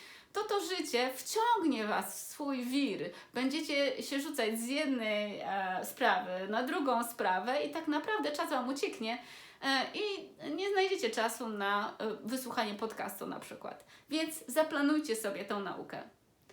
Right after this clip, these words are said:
Po czwarte, nie macie odpowiedniej motywacji, e, bądź też n-,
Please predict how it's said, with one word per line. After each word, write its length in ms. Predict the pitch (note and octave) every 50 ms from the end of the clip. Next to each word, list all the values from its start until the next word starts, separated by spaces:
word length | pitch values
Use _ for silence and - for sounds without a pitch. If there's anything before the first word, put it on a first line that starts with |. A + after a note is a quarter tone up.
| - - - - - - _ -
Po 120 | G#4+ A4+
czwarte, 520 | A4+ - B3+ G3 F#3 G#3 - A#3+ B3+ D#4+ - - - - - - - - _ - - _ _ - - - -
nie 180 | C4 C#4 D#4 D#4
macie 340 | D4 D#4 D#4+ D#4+ D#4+ C#4+ -
odpowiedniej 540 | - - A3+ A3+ A#3+ A#3+ A3 G#3+ G#3 G3+ G3+
motywacji, 760 | A3 A3+ A3+ A#3 A3 G3+ - D3+ - - - A#3+ C4+ F4+ - - - - - - - - - - - - - -
e, 520 | B3 B3 A#3+ A#3+ A#3 A#3 A3+ A3+ A3+ G#3+ G#3
bądź 260 | B3+ C#4+ E4+ G4 -
też 320 | - - C4+ B3 C#4 - - - - - - - - - - -
n-, 200 | A#3 A3+ -